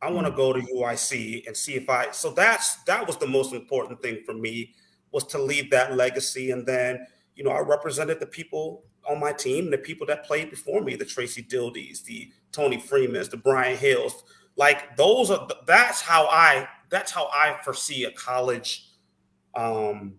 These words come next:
Speaker 1: you know, four-year stint at a college is you leaving a legacy that someone else can follow. And that, you know,
Speaker 2: Mm-hmm.
Speaker 1: all, all, 'cause I, I'll tell you this, I'll trade all of those accolades to get to the tournament four years in a row.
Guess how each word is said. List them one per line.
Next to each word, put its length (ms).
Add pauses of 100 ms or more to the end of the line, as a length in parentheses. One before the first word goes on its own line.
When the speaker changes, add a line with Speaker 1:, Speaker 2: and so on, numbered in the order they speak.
(140)
Speaker 1:
you 120
know, 80
four-year 640
stint 300
at 120
a 60
college 680 (640)
is 260
you 180
leaving 320
a 40
legacy 760 (100)
that 140
someone 360
else 200
can 160
follow. 520 (160)
And 200
that, 320
you 80
know, 80
Speaker 2:
Mm-hmm. 80 (120)
Speaker 1:
all, 140
all, 340 (200)
'cause 280
I, 140
I'll 140
tell 160
you 160
this, 360
I'll 200
trade 480 (100)
all 260
of 140
those 200
accolades 880 (840)
to 100
get 180
to 80
the 80
tournament 380
four 220
years 220
in 80
a 80
row. 260